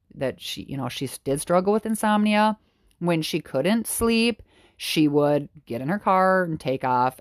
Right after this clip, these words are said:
Usually she would drive to the top of a ridge near her home and watch the sunrise. Well, this time, Ling said that when she left, she left the front door unlocked. Now,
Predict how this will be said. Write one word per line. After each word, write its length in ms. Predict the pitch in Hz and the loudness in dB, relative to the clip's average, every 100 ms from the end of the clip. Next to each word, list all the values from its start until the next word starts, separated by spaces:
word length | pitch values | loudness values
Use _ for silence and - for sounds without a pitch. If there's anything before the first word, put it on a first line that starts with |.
| _ | _
Usually 520 | 143 156 170 190 196 | -2 0 0 2 0
she 160 | 208 196 | 0 0
would 140 | 196 | 0
drive 300 | 165 135 143 | 2 0 0
to 80 | 165 | -2
the 100 | 151 | -4
top 360 | - 131 123 180 | -2 -2 0 0
of 100 | 190 | 0
a 60 | |
ridge 360 | 175 151 143 143 | 2 0 0 -4
near 180 | 135 135 | -4 0
her 180 | 160 | 0
home 340 | 151 127 127 139 | 2 2 2 0
and 200 | 190 170 | -2 0
watch 280 | 113 120 - | 0 0 -4
the 100 | 156 | -6
sunrise. 720 | - 117 113 110 120 139 - - _ _ _ _ _ _ _ - - - - _ | -4 -4 -4 -4 -6 -8 -12 -18 _ _ _ _ _ _ _ -20 -20 -20 -20 _
Well, 180 | 220 262 | 6 6
this 380 | 196 277 339 - | 6 4 4 -4
time, 600 | 160 135 131 143 170 185 _ _ | -4 -4 -2 -2 -2 -4 _ _
Ling 260 | 196 247 311 | -4 -2 -2
said 220 | - 320 | 0 0
that 100 | 262 | 2
when 140 | 202 220 | 2 0
she 180 | 240 | -2
left, 500 | 175 143 135 240 - _ | -2 2 2 2 -2 _
she 240 | - 220 | -6 -2
left 340 | 185 165 175 - | 2 2 2 0
the 100 | 190 | -4
front 380 | - 151 147 143 | 0 0 0 0
door 300 | 131 131 - | 2 4 2
unlocked. 720 | 127 120 113 110 - - - _ _ _ _ _ _ | -2 -4 -4 -6 -8 -14 -20 _ _ _ _ _ _
Now, 380 | 170 165 156 | 4 4 4